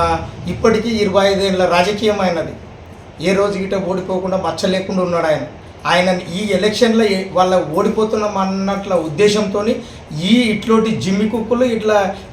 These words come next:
చేపిస్తున్నారు వాళ్ళు. సంపత్ సార్, సంపత్ సార్ గురించి అంటున్నాడు. సంపత్ సార్కు కబ్జా చేసడానికి అవసరం ఏమొచ్చింది?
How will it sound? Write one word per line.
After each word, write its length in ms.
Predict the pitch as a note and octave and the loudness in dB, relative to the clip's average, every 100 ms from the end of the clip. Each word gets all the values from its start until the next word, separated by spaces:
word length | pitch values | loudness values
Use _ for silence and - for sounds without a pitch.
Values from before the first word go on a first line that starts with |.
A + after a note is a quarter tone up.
| - | 2
చేపిస్తున్నారు 520 | A3+ A3+ A3 A3+ G3 | 2 4 0 0 0
వాళ్ళు. 220 | E3 D3 - - - - - - - - | 2 0 -4 -14 -18 -18 -18 -18 -18 -4
సంపత్ 360 | - G3+ A#3 A#3+ | 2 2 4 4
సార్, 160 | A#3 A#3 G3+ - - - | 4 4 0 -2 -10 -6
సంపత్ 360 | F3 F3 A3+ | -4 0 2
సార్ 160 | A#3 A#3 | 4 2
గురించి 380 | A#3 A#3 A3+ G#3 | 2 0 0 0
అంటున్నాడు. 440 | F#3+ F#3 F3+ E3 - - | 0 2 0 0 -8 -10
సంపత్ 340 | - G3+ G#3+ A3+ | 0 2 2 2
సార్కు 240 | A#3+ A#3 | 2 0
కబ్జా 280 | A#3+ A3 A3+ | -2 0 2
చేసడానికి 440 | A3+ A3 A#3 A3 | 2 0 -2 0
అవసరం 380 | G3 F#3+ A3 A3+ | 0 0 0 2
ఏమొచ్చింది? 480 | A3+ A#3 A3+ B3 | 2 2 0 -4